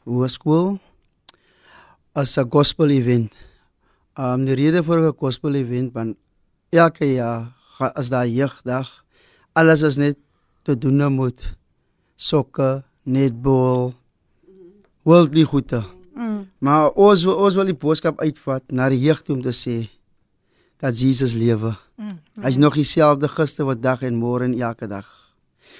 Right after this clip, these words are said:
Speaker 1: Ons wil vir hulle sê daar's hoop. Ons wil hê hulle moet weet dat alles wat ons het,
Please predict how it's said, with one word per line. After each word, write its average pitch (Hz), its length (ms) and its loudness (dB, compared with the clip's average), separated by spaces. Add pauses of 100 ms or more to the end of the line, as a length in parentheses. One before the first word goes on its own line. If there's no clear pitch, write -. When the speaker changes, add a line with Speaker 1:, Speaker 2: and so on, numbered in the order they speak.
(140)
Speaker 1:
Ons 165 180 0
wil 165 120 2
vir 143 100 -2
hulle 139 60 -2
sê 160 240 0
daar's 131 220 0
hoop. 151 360 0 (1300)
Ons 165 160 2
wil 175 160 6
hê 139 300 6
hulle 170 160 6
moet 160 180 4
weet 165 420 4 (460)
dat 135 160 -6 (220)
alles 254 360 4
wat 170 240 -4
ons 139 260 -6
het, 143 220 0